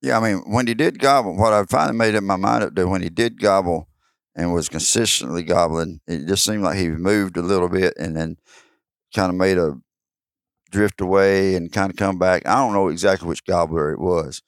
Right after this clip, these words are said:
Uh, I mean, I, I heard two really good gobble that I think were really, really good turkey, and I heard some other ones that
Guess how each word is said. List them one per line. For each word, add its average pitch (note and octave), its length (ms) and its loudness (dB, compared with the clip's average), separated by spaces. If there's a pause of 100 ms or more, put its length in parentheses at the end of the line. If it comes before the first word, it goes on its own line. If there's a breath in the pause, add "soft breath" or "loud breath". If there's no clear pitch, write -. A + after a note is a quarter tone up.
(560)
Uh, D#2 300 -2
I C#2 100 -8
mean, E2 180 -6
I, E2+ 120 -2 (260)
I F#2 100 -6
heard E2+ 340 -2
two G2 240 -2
really F#2+ 360 -2
good E2 380 -4 (180)
gobble E2 480 -2 (260)
that G2+ 120 -4
I D#2+ 80 -2
think D#2+ 220 -4
were F2 120 -6
really, F#2 220 0
really F#2 240 0
good D#2 240 -6
turkey, C2 240 -4
and E2 100 -6
I E2 60 -4
heard E2+ 260 -2
some D#2+ 160 -4
other F2 180 2
ones D#2 200 -8
that D#2 160 -6